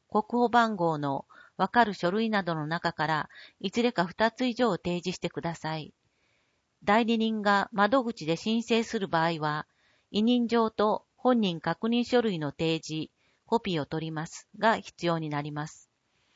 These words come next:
委任状には、委任者、受任者両方の住所、名前、生年月日が必要です。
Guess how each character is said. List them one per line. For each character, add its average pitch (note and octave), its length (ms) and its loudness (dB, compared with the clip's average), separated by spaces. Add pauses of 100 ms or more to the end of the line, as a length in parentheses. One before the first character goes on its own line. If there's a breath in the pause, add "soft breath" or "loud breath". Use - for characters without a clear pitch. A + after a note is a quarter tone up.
(440)
委 G#3 80 0
任 B3 240 2
状 A#3+ 220 4
に A#3 160 2
は、 D#3 280 0 (320 soft breath)
委 A#3 120 2
任 B3+ 220 4
者、 D#3 380 -2 (160)
受 F#3+ 180 -2
任 B3 180 2
者 F3+ 200 2
両 F3+ 260 0
方 G#3 280 2
の F#3 340 0 (140)
住 A3+ 280 -2
所、 C#3+ 400 -2
名 F3+ 160 -2
前、 F#3+ 400 0 (200 loud breath)
生 A3+ 240 2
年 A#3 220 0
月 A#3+ 240 0
日 G3+ 120 -4
が B3 140 0
必 - 240 -8
要 D#3 180 -2
で D#3 160 -6
す。 - 180 -20